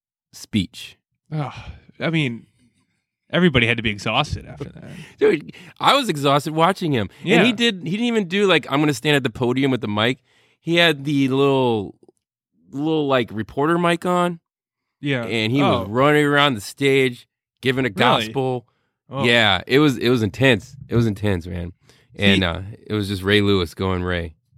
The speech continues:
Speaker 2: He shoulda came out through the, the fog mist or whatever, like he used to, and done
Speaker 1: Yeah.
Speaker 2: his little dance. That would've been cool.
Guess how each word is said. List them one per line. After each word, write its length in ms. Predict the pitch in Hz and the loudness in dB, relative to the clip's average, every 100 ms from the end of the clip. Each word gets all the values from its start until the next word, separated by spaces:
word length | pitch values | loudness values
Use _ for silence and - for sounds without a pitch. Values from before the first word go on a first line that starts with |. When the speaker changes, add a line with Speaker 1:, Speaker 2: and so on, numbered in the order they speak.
| _ - | _ -2
Speaker 2:
He 80 | 202 | 2
shoulda 220 | 226 180 | 2 2
came 200 | 185 175 | 2 4
out 260 | 156 156 - | 4 2 -2
through 180 | 156 | 0
the, 420 | 123 117 110 110 - | 2 2 0 -4 -10
the 180 | 87 117 | -10 -10
fog 380 | - 151 160 135 | 2 4 4 0
mist 280 | 113 117 135 | -6 -6 -8
or 120 | 123 | -4
whatever, 340 | 120 120 120 | -2 -2 -4
like 220 | 117 117 | -6 -6
he 80 | 135 | -2
used 340 | 131 143 143 - | 2 2 0 -4
to, 220 | 113 113 120 | -4 -6 -6
and 120 | 131 | -2
done 0 | |
Speaker 1:
Yeah. 120 | 110 | -2
Speaker 2:
his 180 | 120 123 | -2 -6
little 160 | 127 | -6
dance. 300 | 117 127 107 | -2 -2 -2
That 120 | 120 147 | -2 0
would've 120 | 123 | 0
been 140 | 110 110 | -4 -12
cool. 320 | - 113 | -14 -16